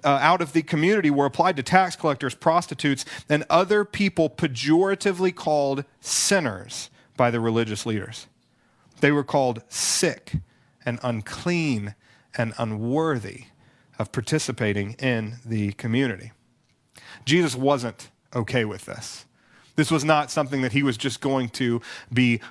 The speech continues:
quiet about, not something he was just going to ignore to stay focused on his mission. You see, the full inclusion of all people, especially those who had been cast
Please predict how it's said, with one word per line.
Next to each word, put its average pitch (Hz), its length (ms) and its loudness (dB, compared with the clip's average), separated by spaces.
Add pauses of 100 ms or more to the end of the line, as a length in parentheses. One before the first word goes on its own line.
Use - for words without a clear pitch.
quiet 135 440 2
about, 107 300 0
not 131 180 0
something 135 280 0
he 143 80 2
was 131 160 2
just 127 200 -2
going 127 260 0
to 123 140 0
ignore 123 460 2 (160)
to 131 140 -2
stay 123 200 0
focused 147 460 -2
on 127 120 0
his 127 180 0
mission. 135 320 0
You 120 80 0
see, 156 100 0
the 131 120 2
full 156 220 0
inclusion 147 480 2
of 127 120 0
all 143 240 0
people, 147 280 -2
especially 151 440 0
those 139 300 0
who - 20 -2
had 120 80 -4
been 120 100 -4
cast 151 400 0